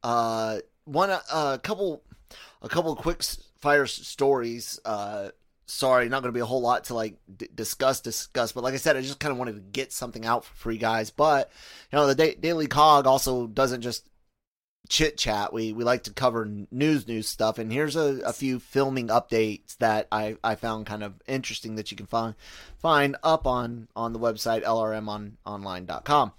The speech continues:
Uh, filming updates like Ahsoka's, uh, we've been hearing about different, uh,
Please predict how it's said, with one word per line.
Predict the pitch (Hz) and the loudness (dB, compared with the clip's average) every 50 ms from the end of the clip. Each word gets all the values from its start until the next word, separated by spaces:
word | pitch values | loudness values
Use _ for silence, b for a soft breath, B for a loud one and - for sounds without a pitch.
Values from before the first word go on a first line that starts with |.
| B B B B B B B - | B B B B B B B 2
Uh, | 131 131 127 123 120 117 110 107 107 104 - - | 6 8 8 8 8 8 6 6 2 0 -4 -8
filming | _ - 175 185 190 190 185 | _ 2 2 2 2 2 4
updates | 185 175 175 - 160 156 147 - | 4 2 4 4 0 0 0 2
like | 147 131 127 117 | 4 4 4 2
Ahsoka's, | 127 - - 160 151 147 139 117 107 107 107 95 92 - | -2 2 4 4 4 4 2 0 -4 -4 -6 -8 -10 -6
uh, | - 127 110 107 107 107 | -2 -2 0 0 -2 -2
we've | 107 120 127 127 110 | -2 -2 -4 -2 0
been | 120 135 127 120 117 113 110 110 107 - | 0 0 0 0 -4 -6 -8 -10 -12 -14
hearing | _ 123 143 147 151 151 151 147 | _ 0 2 4 4 4 2 0
about | 135 120 127 123 120 110 | 2 4 4 4 4 2
different, | 113 131 131 - - 127 120 110 85 | 2 0 0 0 0 -2 -2 0 -2
uh, | 113 107 110 107 104 98 | -2 -2 -2 -4 -8 -10